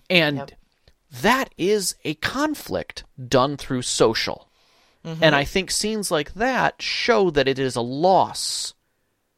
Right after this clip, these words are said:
Speaker 1: on one or both of their parts. It is not just a simple cut and dry who won this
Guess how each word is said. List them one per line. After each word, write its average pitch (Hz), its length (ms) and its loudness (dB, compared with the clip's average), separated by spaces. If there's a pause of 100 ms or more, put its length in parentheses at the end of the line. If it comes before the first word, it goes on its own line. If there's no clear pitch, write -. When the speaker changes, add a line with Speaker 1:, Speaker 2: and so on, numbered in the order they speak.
(400)
Speaker 1:
on 135 420 2 (520)
one 156 340 6
or 185 140 8
both 165 300 6
of 269 80 -2
their 107 180 2
parts. - 640 -10 (760)
It 147 120 6
is 143 120 2
not 156 220 2
just 156 260 -2
a 156 40 -2
simple 147 300 0
cut 147 240 0
and 131 120 -2
dry 123 220 6
who 139 180 -2
won 131 420 0
this - 460 -4